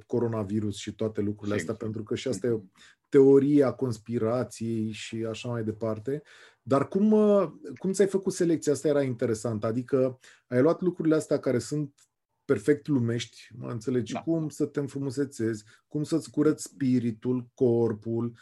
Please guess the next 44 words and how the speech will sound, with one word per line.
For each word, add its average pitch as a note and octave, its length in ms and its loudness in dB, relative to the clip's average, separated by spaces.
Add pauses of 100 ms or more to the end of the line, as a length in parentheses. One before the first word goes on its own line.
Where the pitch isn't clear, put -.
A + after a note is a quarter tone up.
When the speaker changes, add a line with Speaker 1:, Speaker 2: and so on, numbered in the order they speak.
(220)
Speaker 1:
care, F3 460 2 (100)
sigur F3 280 -8
că - 100 0
e E3 180 6
o E3 80 8
industrie D#3 440 2
și D3+ 160 -4
sunt D3+ 200 -4
lucruri D3+ 280 0
acolo D3 280 0
și D3 220 -6
corecte C#3 480 0
și, C#3 300 -2
pă, B2 640 -2
pă, A2 280 -2 (320)
frumoase C#3 480 -2
și - 140 -4
bune, F3+ 320 0
dar F3+ 180 -2
sunt G3 280 -6
o F3+ 100 0
grămadă E3+ 360 -4
de D#3+ 100 -2
lucruri F3+ 320 -6
care E3 220 -4
sunt D#3+ 300 -6
greșite D#3 460 -4
și D#3+ 180 -6
mincinoase. D#3+ 640 -4 (300)
Deci C3 160 -4
ai D3 80 8
luat G3 200 4
chestiunea D#3 480 -2
asta D3+ 360 2
de, B2+ 500 4
pă, G#2+ 360 -4 (580)
purificare, G3 680 4
după F#3 260 0
care G3 180 4
au G3 80 6
venit F#3 300 2
dacii. D3+ 380 0
Cum F#3+ 220 -2
ai D#3+ 280 -2